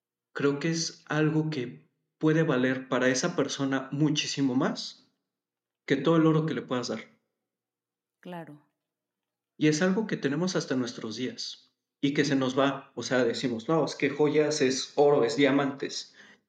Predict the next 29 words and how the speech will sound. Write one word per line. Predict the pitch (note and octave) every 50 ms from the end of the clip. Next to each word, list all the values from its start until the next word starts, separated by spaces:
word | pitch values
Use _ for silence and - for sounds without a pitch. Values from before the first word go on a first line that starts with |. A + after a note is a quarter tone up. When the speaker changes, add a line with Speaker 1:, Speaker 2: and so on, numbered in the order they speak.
| _ _ _ _ _ _ _ _ _ _
Speaker 1:
Sí | - - - A#3+ B3+ B3 G#3
y | D#3+
no. | C#3+ C3 A#2 A2 - - - _ _ _ _ _ _ _ _ _ _ _ _ _ _ _ _ _
Técnicamente | - A3+ A3 G#3+ G#3+ F#3+ - D3+ D3 D3+ D3+ D3+ D3+ D3+
estás | C#3+ - - D3 C#3 -
en | D#3 C#3+
lo | C3 B2+
correcto, | - A#2 A2+ B2 A#2+ A2+ - - - - _ _ _ _ _ _ _ _ _ _
pero | - D3 C#3+ D3 D3+
no | D3+ D#3+ F3 F#3
necesariamente | F#3 F3+ E3 - C#3 B2+ - - D3+ D#3 D#3 C#3 C3 C3+ C#3 C3 C3 - C3
debe | A#2+ A#2 A2+ A2
ser | - - A#2+ A2+
eso. | A2+ A2 A2 - - - _ _ _ _ _ _ _ _ _ _ _ _ _ _ _ _ _ _ _ _ _
Y | - C#3+ C3 C3
en | C3 B2+ C3
clases, | C3 D#3 D#3+ F#3 G3 - - - A2+ - - - - - _ _ _ _ _ _ _ _ _ _ _
eso | - C#3 -
es | D3+ D3+
algo | D#3 D3+ D#3 D#3 D3+ D#3
que | C#3+
me | B2+ B2+
gusta | B2 C3 C3+ - - D3
mucho | D3 D3+ D#3+ D#3 D#3+ D3+
explicarles. | - - - B2+ A#2 - - C#3 C3 C3 C3 - - - - - - _ _ _ _ _ _ _ _ _ _ _ _ _ _ _
No | D3 D#3+ D#3+
te | D#3+ F#3+
sientas | F3+ - F#3+ F3+ F#3 F#3 G3 F3+ D#3 - B2+
mal | C3 C#3 C3+ B2+ - - -